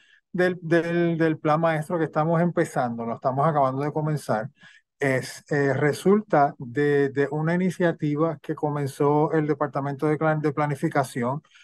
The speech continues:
como parte del, de la actualización que se hizo, ah, e-, el año pasado, se completó el año pasado, de-, del Plano General del Condado.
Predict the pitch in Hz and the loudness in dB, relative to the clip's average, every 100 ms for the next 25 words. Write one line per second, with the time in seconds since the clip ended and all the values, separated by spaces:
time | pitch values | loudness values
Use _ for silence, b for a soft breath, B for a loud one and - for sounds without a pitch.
0 | _ - 147 139 135 147 151 160 - 175 | _ -2 0 0 0 4 4 4 2 2
1 | 143 139 131 151 147 143 139 127 139 143 | 2 -6 0 4 4 2 0 -2 0 4
2 | 143 139 160 147 139 151 131 147 143 151 | 2 0 0 0 -2 -4 -4 -2 -2 0
3 | 165 165 151 151 151 165 151 156 160 147 | 0 2 4 4 2 2 2 2 2 4
4 | 147 - 156 151 151 143 143 143 143 143 | 4 2 -4 -4 -2 -2 -4 -4 -4 0
5 | 120 120 131 135 131 127 139 143 147 156 | 0 0 -4 -6 -6 -4 -2 0 0 0
6 | 147 139 131 131 127 123 131 123 139 143 | 0 2 2 0 -4 -4 -6 0 2 2
7 | 151 156 147 131 120 143 147 139 117 104 | 2 2 0 -2 -2 -4 -2 -2 -2 -4
8 | 98 | -6